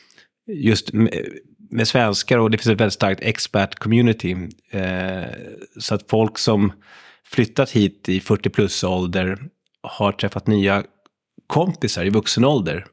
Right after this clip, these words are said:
vilket man inte gör lika ofta i, i, där man kommer från i Sverige kanske. Och, eh, det, det, om man vill så finns det hur mycket som helst att göra här, socialt och sportmässigt och sånt där.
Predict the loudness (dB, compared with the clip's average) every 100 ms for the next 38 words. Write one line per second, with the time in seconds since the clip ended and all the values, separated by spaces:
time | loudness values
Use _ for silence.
0 | -18 -8 -6 -6 -10 _ _ _ -2 0
1 | 2 4 4 2 2 0 0 -4 -2 0
2 | 0 -2 -4 -4 -6 -8 -12 -12 -10 -8
3 | -6 -2 0 0 -2 -6 -6 -6 -8 -8
4 | -12 -14 -14 -18 _ -20 -20 -20 -20 _
5 | -10 -8 0 2 2 -4 0 2 4 4
6 | 2 -2 -6 -12 _ _ -20 -20 -20 -16
7 | -10 -8 0 2 2 0 -2 0 4 4
8 | 6 4 4 2 2 0 2 4 2 2
9 | 0 0 0 0 0 0 -4 -6 -4 2
10 | 2 2 -2 _ -8 -6 -8 -4 -4 -2
11 | -6 -6 -10 -16 -14 -14 -8 -8